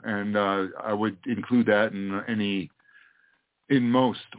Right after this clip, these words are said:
hormone balance protocols because of what I just mentioned. And, and, and the, um, the, the, uh,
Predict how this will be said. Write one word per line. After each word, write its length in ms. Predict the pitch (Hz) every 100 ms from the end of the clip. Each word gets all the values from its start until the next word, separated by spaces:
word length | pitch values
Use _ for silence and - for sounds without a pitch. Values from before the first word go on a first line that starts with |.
| -
hormone 400 | 113 107 101 87
balance 320 | 90 85 76
protocols 640 | - 80 78 - 69 85 -
because 320 | 87 95 80
of 80 | 78
what 160 | 82 80
I 80 | 76
just 240 | 82 -
mentioned. 560 | 82 87 - 71 76 101 _ - - -
And, 480 | 98 98 98 95 95 -
and, 260 | 95 90 92
and 260 | 98 92
the, 240 | 95 95 92
um, 320 | 90 87 92 _ _ _ _ _ _ _ _ _ - - _ _
the, 220 | 107 - 104
the, 400 | 104 104 101 95
uh, 320 | 98 90